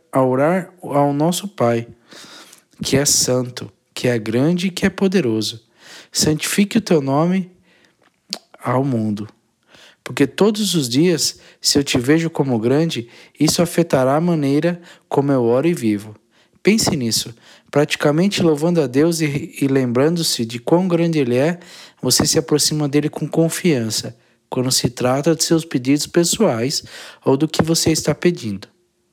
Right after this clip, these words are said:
Assim como um peixe procura estar no oceano, como uma criatura finita pode compreender o Deus eterno.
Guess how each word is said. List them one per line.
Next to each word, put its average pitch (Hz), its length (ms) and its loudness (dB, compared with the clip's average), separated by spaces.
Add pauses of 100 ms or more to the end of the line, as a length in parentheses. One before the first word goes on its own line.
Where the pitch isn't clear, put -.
(2500)
Assim 170 560 0 (220)
como 139 260 0
um 120 80 -2
peixe 139 580 0 (1800)
procura - 380 0
estar 120 280 0
no 127 60 -4
oceano, 117 480 0
como 117 180 -4
uma 117 220 0
criatura 123 640 0
finita 143 680 -2 (400)
pode 120 220 2
compreender 120 640 0
o 120 60 -2
Deus 120 240 0
eterno. 101 580 -4